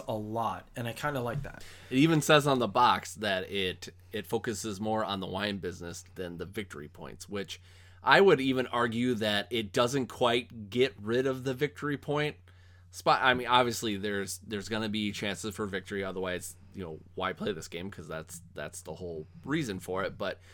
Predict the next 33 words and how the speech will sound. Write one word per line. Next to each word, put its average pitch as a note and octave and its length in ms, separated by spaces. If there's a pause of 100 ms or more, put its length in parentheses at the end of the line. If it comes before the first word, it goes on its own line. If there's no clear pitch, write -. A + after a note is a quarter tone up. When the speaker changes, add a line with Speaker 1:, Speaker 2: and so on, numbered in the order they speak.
(240)
Speaker 2:
I G2+ 100
still B2 220
feel A#2+ 180
like G#2 220
there A2+ 200
are G#2+ 320
smatterings G#2 680
of, F#2+ 520 (1400)
excuse G#2+ 260
me, F2+ 160 (840)
ways A#2+ 220
to A#2+ 40
get A2+ 160
victory A2+ 340
points G#2+ 280
from A2+ 360
these G#2 200
visitor G2 360
cards F#2+ 360
too. F2 280
So E2 240
I F#2 140
think G#2+ 200
it's G2 120
a A2+ 60
little C#3+ 260
bit D3 140
of C3+ 80
both, C3 260
but G#2+ 140
it's G2+ 140
just, - 300 (380)
or A2 280